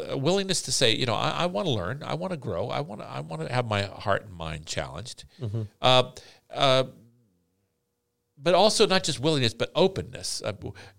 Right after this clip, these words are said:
Speaker 1: to be willing to say, "Okay, I'll hear what you have to say." To be open is to say, "I'm willing to change." And so what we're willing, what we're doing is, first, we're asking God to be present, uh, at this time. Second, we're saying,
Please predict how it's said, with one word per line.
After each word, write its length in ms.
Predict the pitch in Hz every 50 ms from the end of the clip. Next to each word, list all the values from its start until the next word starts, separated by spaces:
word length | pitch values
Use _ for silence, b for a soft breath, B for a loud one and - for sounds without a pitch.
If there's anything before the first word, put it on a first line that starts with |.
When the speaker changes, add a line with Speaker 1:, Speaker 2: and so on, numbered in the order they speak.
| - -
Speaker 1:
to 100 | 160 143
be 120 | 160 175
willing 300 | 175 208 247 254 240 185
to 80 | 135 113
say, 160 | 101 139 147
"Okay, 240 | 185 190 185 165 151
I'll 120 | 143 143
hear 120 | 139 151
what 160 | 147 131 117 -
you 60 | 131
have 100 | 113 98
to 60 | 107
say." 340 | - - 147 120 92 82 - - B B B B B B - -
To 100 | - 131
be 140 | 123 131
open 280 | 127 185 220 - 180 139
is 100 | 113 -
to 60 | - 104
say, 200 | 101 110 107 101 - - _ - -
"I'm 180 | - 160 208
willing 260 | 202 170 139 127 113 101
to 60 | 98
change." 500 | - 156 170 170 110 78 - - - - _
And 140 | 139 131 117
so 140 | - 143 135
what 180 | 123 175 175 143
we're 120 | 143 123
willing, 380 | 113 135 147 147 139 127 110 104 _ _
what 140 | _ 135 131 120
we're 80 | 117
doing 260 | 107 160 208 208 160
is, 200 | 120 110 104 117 117 - - B B B B
first, 260 | - 214 226 220 -
we're 80 | 160 147
asking 380 | 135 135 139 135 - - 120 117
God 220 | - 110 117 113
to 60 | -
be 100 | 98 101
present, 640 | 92 - - 117 117 110 92 87 80 - - - - b b b b b b b _
uh, 160 | - 101 -
at 160 | - 101 -
this 180 | - 90 - -
time. 520 | - - 80 76 76 80 - 131 139 147 - _ _ _ _ _ _ _ _
Second, 420 | - - 202 214 208 180 156 127
we're 140 | 123 127 123
saying, 280 | - 123 107 101 92